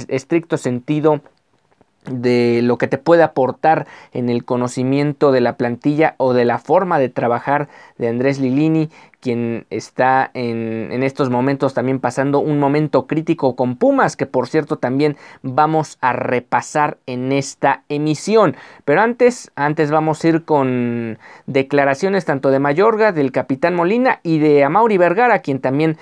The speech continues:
fue entrevistado por E S P N, y vamos a recuperar un poco de la entrevista. Hay muchas semejanzas en los dos equipos, le apuestan a la cantera, yo lo hago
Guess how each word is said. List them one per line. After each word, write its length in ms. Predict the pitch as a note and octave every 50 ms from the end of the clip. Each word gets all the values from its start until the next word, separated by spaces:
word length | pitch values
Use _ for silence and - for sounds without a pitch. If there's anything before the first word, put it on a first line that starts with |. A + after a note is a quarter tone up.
| - - _
fue 160 | - D#3 D#3
entrevistado 600 | D#3 - D3 C3+ C3 C3 - - D3 D3 D3 C#3+
por 220 | C#3 - C3 C3+
E 100 | D3 D3+
S 100 | D3 D3
P 160 | - - E3
N, 140 | F#3 F#3 F3 -
y 120 | D#3+ D#3
vamos 280 | C#3+ C#3 C#3 C#3 C3+ C3+
a 60 | B2
recuperar 420 | B2 A#2+ - A#2+ - B2+ B2 B2+
un 180 | C#3 C3+ C3 B2
poco 360 | - C3+ B2+ - B2+ C3 C3+ - - - - _
de 380 | - B2+ A#2+ A#2+ C3 C#3 C#3
la 220 | C#3 C#3 C3+ C3+ C3+
entrevista. 840 | C3+ C3 B2+ B2 C3+ C3+ C#3 D#3 F3 E3 D#3 - _ C#3 A2+ G#2 - _ _ - - - - - -
Hay 140 | - F#3+
muchas 300 | A3 A#3+ A#3 - - -
semejanzas 600 | - F#3 E3+ E3+ D#3 - G#3 A3 A3 G#3+ A3 G3+
en 140 | - F3+ D#3+
los 120 | D3+ C#3+ C#3
dos 160 | F#3+ B3 B3+
equipos, 600 | F#3+ F3+ - C#4+ C#4+ - - D3+ A#2+ - - - - - - - _
le 120 | - B2+
apuestan 400 | B2+ - - F3 D#3+ - G3 E3+
a 40 | D#3+
la 160 | D3 C#3 C3+
cantera, 440 | - C#3+ C#3 C#3+ C3+ G3 G3 F#3 D#3
yo 120 | C#3 D#3+ D#3
lo 160 | D#3+ D#3+ E3
hago 300 | E3+ D#3+ F3 F3+ -